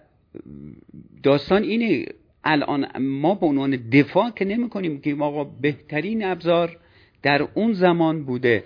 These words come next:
در الان هست و الان هم داریم همین بحث عنوان می‌کنیم، یا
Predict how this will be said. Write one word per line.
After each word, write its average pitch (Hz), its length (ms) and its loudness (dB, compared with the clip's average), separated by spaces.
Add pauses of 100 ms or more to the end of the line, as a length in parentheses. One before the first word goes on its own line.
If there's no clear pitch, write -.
(220)
در 135 280 4
الان 143 320 2
هست 120 380 -4
و 131 120 2
الان 170 260 4
هم 180 100 2
داریم 147 340 0 (460)
همین 170 340 2
بحث 113 300 0
عنوان 101 420 -4
می‌کنیم، 101 340 -8
یا 139 240 6